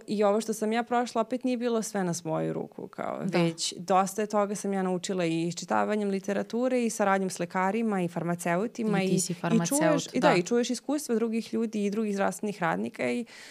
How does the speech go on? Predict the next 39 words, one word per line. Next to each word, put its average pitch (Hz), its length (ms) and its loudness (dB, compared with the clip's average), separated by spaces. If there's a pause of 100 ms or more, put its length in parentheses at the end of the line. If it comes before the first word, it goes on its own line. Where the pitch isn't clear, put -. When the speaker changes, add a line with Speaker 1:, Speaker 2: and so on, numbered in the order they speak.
(240)
Speaker 1:
učiš 202 500 2
o 185 100 -2
svom 170 320 -2
stanju 160 420 -2
i 160 60 -6
telu 156 380 -2
i 160 60 -2
bolestima 151 760 -6
i - 100 -12 (140)
Speaker 2:
Da. 175 220 -4 (800)
I 185 120 -4
da, 180 180 2
ne 165 120 0
zaboravi 175 360 2
da 160 100 2
si 170 180 0
ti 175 200 0
farmaceut. - 640 -6
Speaker 1:
Pa 185 60 -4
Speaker 2:
Mada, 196 320 8
Speaker 1:
to. 165 140 4
Speaker 2:
mada 185 240 6
jako 190 260 4
je 190 60 6
teško 185 320 2
lečiti 175 400 2
sebe, 156 320 0
to 165 240 0
se 170 180 0
ni 170 120 6
ne 165 100 4
preporučuje, 170 840 4
ni 170 120 2
sebe, 170 220 0
Speaker 1:
Sebe 180 200 8
Speaker 2:
ni 208 140 6
Speaker 1:
i 240 40 0
sebi 202 240 4
svoj, 190 280 2